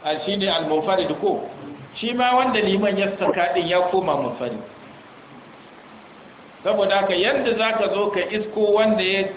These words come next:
iqama sallah ya kabbara shi kadai yana sallah, halal ne, jaiz ne kai koyi da shi ko? Haka nan shi ma wanda liman ya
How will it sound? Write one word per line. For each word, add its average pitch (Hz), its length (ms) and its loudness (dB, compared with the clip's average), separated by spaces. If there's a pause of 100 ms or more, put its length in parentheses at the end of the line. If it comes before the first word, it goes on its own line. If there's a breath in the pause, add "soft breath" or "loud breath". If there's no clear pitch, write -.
(220)
iqama 190 580 2
sallah 180 380 0
ya 175 240 0
kabbara 196 560 0
shi 185 120 -2
kadai - 340 0
yana 185 280 -2
sallah, 170 360 -2 (560)
halal 185 560 -2
ne, 175 260 -2
jaiz 214 420 4
ne 185 240 0
kai 165 200 -2 (100)
koyi 202 320 4
da 160 160 0
shi 180 160 -2
ko? - 360 0 (920)
Haka 196 240 0
nan 190 240 0
shi 202 160 -6
ma 196 240 4
wanda 190 520 4
liman 170 440 0
ya 185 120 -2